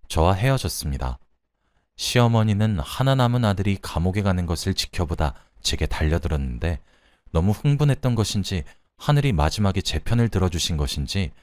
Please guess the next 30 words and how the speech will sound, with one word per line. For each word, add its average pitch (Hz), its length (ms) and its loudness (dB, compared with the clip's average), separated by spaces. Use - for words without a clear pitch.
억 - 360 -2
하면서 120 280 2
쓰러지셨고, 101 760 -2
여전히 123 400 4
병원 113 360 4
신세를 123 420 2
면치 82 360 0
못한다고 98 480 0
하시더라고요. 64 680 -2
남의 80 260 2
눈에 78 240 2
눈물 82 320 2
나게 87 240 0
하면 76 380 0
본인 107 280 4
눈에 113 220 2
피눈물 139 520 0
난다 90 280 2
하시더니 76 440 -2
딱 139 260 2
그 104 160 0
꼴이 143 220 4
아닌가 76 300 2
싶습니다. 69 600 -2
저는 110 360 2
제 - 160 2
막내 85 300 2
오빠에게 113 520 2
제일 92 240 0
감사해요. 78 680 -2